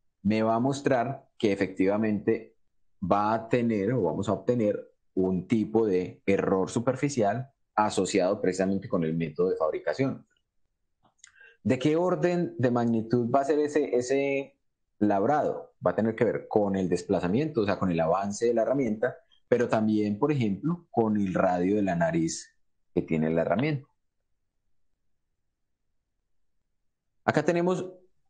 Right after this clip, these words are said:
las imperfecciones que se pueden presentar de tipo micro y de tipo macro. ¿Cuáles serían las de tipo micro? Tipos de rugosidades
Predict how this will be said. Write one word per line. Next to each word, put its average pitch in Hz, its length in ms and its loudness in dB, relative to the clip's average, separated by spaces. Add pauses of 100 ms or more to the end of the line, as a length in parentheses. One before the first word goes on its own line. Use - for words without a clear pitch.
las 107 240 0
imperfecciones 107 760 -2
que 123 100 0
se 95 80 -2
pueden 92 260 -2
presentar 85 840 0
de 101 120 -2
tipo 87 260 0
micro 151 560 -2
y 87 180 0
de - 60 -8
tipo 76 260 -8
macro. - 320 -2 (960)
¿Cuáles 185 200 2
serían 170 260 0
las 160 100 0
de 120 100 0
tipo 120 240 0
micro? - 440 -4 (680)
Tipos 139 560 -2 (540)
de 101 140 2
rugosidades 92 1000 0